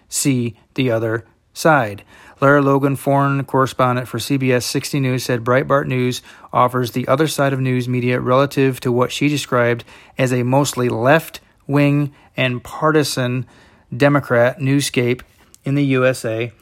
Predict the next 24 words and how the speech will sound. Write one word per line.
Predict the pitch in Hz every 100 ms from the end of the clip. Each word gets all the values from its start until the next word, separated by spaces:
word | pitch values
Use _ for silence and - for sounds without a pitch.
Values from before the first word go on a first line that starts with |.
| _ _ -
and | 123 117 117 - _ _ _ _ _ _
abroad. | 127 123 139 120 101 - _ _ _ _ _ _ _
Now, | 143 143 147 - _ _ _ _ _ _ _ _ _ _ - _ -
I | 131
wanna | 147 156
play | - 143
something. | 135 139 131 135
I | 127
kinda | 127 147
wanna | 143 135
switch | - 139 135
gears | 135 127 123
here, | 131 123 123 - _ _ -
um, | 120 120 117 113 101 _ _ _ _ _ _ -
and | 127 123
I | 117 123
want | 131 135 -
to, | - 131 127 127 123 - _ _ _
um, | 127 120 117 110 107 - _ _ _ _ _ _ _ _ - - - _ _ _ _ _ _ - - - - _ -
I | 123
want | 131 135
to | -
go | 120 127 123
to | - 131 127 120 120 120